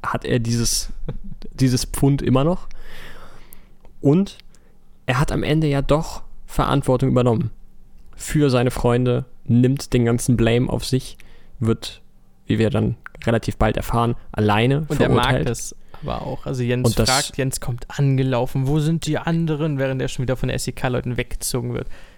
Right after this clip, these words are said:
Speaker 2: Und Mo Zimmermann mit seiner Sonnenbrille und Rollkragenpulli sagt nur feierlich,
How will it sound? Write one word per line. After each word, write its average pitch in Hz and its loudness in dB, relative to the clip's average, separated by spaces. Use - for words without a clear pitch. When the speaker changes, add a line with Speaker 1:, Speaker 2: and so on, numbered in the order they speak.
Speaker 2:
Und 131 2
Mo 139 4
Zimmermann 143 0
mit 135 -2
seiner 131 0
Sonnenbrille 127 0
und 123 -2
Rollkragenpulli 123 0
sagt 113 -6
nur 120 -4
feierlich, 117 -2